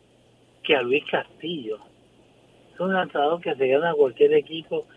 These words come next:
en cualquier día. Y los Marineros tienen a un jugador que se llama Julio Rodríguez, tiene veintiún años, y precisamente hace veintiún años que Seattle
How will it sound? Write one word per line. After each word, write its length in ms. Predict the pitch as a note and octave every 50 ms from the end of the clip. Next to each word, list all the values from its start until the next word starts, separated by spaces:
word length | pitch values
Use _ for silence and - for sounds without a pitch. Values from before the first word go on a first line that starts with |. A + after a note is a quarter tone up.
| - - - - -
en 160 | C#3+ D3 C#3+
cualquier 560 | B2 C3+ C3 B2 A#2 - D3+ D3+ D3+ D3+ D3+ D#3
día. 320 | E3+ D#3+ C#3+ B2+ A#2+ - - - - - - - - - _ - _ _ _ _ _ _
Y 100 | - D#3
los 140 | D#3+ D#3+ D3+
Marineros 560 | D3 D3+ D3+ D3 C#3+ C#3+ D#3 E3+ F#3+ G#3 G#3 - _
tienen 580 | - F#3 F#3 F#3 F3 E3+ D#3+ D#3 D3+ C#3+ C3+ - _ _ _ _ _ - _ - _ -
a 160 | - C#3+ D#3
un 160 | D#3+ D#3+ E3+
jugador 540 | F3 F3+ E3+ D#3+ D#3 D3+ D#3 E3 E3+ E3+ - _ _ _ _ _ _ _ _ _ _ _ _ _ _ _ _ _ _ _ _ _
que 100 | - D3+
se 140 | C3 C3 C#3
llama 260 | C#3 D3 D#3+ F3 F3+
Julio 440 | D#3+ C#3+ C#3+ D#3+ E3+ E3+ E3+ E3+ D#3+
Rodríguez, 540 | E3 E3 E3 D#3+ E3+ E3+ E3+ D#3 C#3+ C3+ B2+
tiene 220 | C3+ C#3+ D3 D#3
veintiún 560 | D3+ D3+ C#3+ C#3+ B2+ - - D3 D3+ E3 E3+ F3+
años, 380 | E3+ D3+ C#3 B2 A#2 A#2 - _ _ _ _ - - - - - - - _
y 120 | - - B2+
precisamente 680 | C#3 C#3+ D3+ D#3 - - F3+ F3 F3+ F#3 F3+ F3 F3
hace 260 | D#3+ D#3+ - - D#3+
veintiún 720 | D3+ C#3+ C#3 E3 D#3 D#3 D3+ C#3+ - - E3+ F3+ F#3+ G#3
años 300 | A3 G#3 F#3+ E3 D3 C3
que 120 | B2+ B2+ A#2
Seattle 520 | - - C3 C#3 D3+ C#3 _ A2+ G#2+ G#2